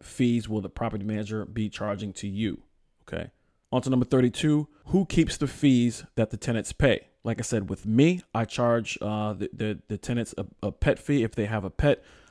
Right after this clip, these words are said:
Um, I also charge late fees and th-, things of that nature. But you're, what you're gon-, going to want to know, again, is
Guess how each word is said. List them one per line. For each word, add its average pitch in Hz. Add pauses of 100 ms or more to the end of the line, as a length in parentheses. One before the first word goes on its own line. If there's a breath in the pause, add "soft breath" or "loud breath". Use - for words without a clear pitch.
(140 soft breath)
Um, 101
I 104
also 107
charge 98
late 110
fees 113
and 104
th-, -
things 131
of 113
that 113
nature. 101
But 95
you're, 110
what 110
you're 151
gon-, 135
going 117
to 120
want 110
to 110
know, 110
again, 110
is 107